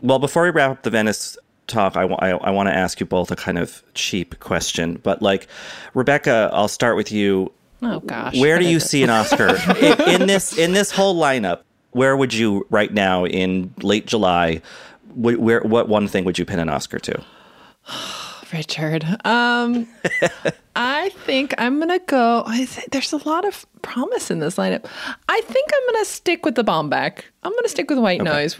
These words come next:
Speaker 2: We've got Adam Driver and Baumbach combined again. It's an amazing cast. It's opening night.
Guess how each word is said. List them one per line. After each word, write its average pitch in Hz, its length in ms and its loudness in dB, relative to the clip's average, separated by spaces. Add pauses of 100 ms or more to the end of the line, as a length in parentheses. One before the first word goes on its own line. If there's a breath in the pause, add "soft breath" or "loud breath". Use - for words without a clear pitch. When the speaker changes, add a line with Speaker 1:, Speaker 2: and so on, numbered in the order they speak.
(120)
Speaker 2:
We've 330 140 0
got 403 160 0
Adam 359 240 -2
Driver 208 420 2
and 208 140 0
Baumbach 165 480 -2
combined 170 540 0
again. 147 560 -2 (300 loud breath)
It's 208 160 -4
an 226 60 2
amazing 285 440 2
cast. 170 720 -2 (180)
It's - 80 -6
opening 277 360 0
night. 175 400 0